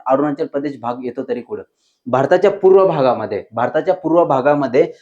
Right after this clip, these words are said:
अरुणाचल प्रदेश हे राज्य स्थित आहे. म्हणजे इथं प्रामुख्याने भूतान हे राज्य आहे, कळलं? इथं, अ, अरुणाचल प्रदेश झालं, इथं नागालँड झालं आणि मणिपूर यांची ही बॉर्डर लागते.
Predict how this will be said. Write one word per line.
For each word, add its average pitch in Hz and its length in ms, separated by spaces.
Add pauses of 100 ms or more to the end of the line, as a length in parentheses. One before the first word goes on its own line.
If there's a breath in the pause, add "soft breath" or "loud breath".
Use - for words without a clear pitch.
(120 loud breath)
अरुणाचल 156 400
प्रदेश 156 340
हे 147 60
राज्य 131 280
स्थित 135 280
आहे. 104 80
म्हणजे 120 220
इथं 143 280
प्रामुख्याने 151 460
भूतान 147 360
हे 131 100
राज्य 110 280
आहे, 92 100 (240)
कळलं? 127 280 (260 loud breath)
इथं, 143 260 (340)
अ, 135 80 (340)
अरुणाचल 151 300
प्रदेश 143 280
झालं, 123 200
इथं 147 220 (120)
नागालँड 135 500
झालं 127 180
आणि 147 200
मणिपूर 127 420
यांची 143 280
ही 151 120
बॉर्डर 135 300
लागते. 117 460